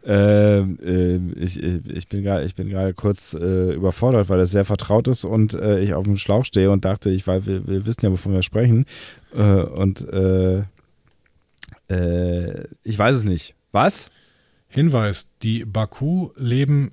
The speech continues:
Speaker 2: im Briar Patch.
Speaker 1: Weil ich, ich, ich hab's, ich hab sie mit dem, wie heißen denn die, äh, bei, ähm, äh, Baul, mit dem Baul verwechselt. So.
Speaker 2: Ja.
Speaker 1: Äh, im Briar Patch, okay. Hat irgendwas mit Voyager zu tun?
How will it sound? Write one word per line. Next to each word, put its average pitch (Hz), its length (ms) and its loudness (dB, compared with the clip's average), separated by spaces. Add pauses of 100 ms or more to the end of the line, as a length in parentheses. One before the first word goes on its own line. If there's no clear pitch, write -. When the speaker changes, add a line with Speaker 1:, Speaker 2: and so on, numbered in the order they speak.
(100)
Speaker 2:
im 117 340 2
Briar 110 400 -2
Patch. - 420 -6 (2250)
Speaker 1:
Weil 90 140 4
ich, 87 100 2
ich, 80 260 -4
ich 85 240 -4
hab's, 98 180 -2
ich - 180 -6
hab 95 100 -4
sie - 120 -6
mit 90 140 0
dem, 90 120 -2
wie 82 100 0
heißen 90 280 -2
denn 78 140 0
die, 85 180 -2
äh, 71 160 -4
bei, 78 520 -4
ähm, 76 500 -4 (1300)
äh, 90 100 2
Baul, 107 340 6
mit 85 140 -2
dem 78 60 -2
Baul 85 260 0
verwechselt. - 560 -6
So. 82 260 -2 (140)
Speaker 2:
Ja. 101 200 -4 (840)
Speaker 1:
Äh, 71 320 -4
im 69 100 -10
Briar 73 380 0
Patch, - 520 -10
okay. 71 420 -4 (260)
Hat - 180 -6
irgendwas 85 380 0
mit 78 200 0
Voyager 101 320 4
zu 113 120 -4
tun? 123 320 -2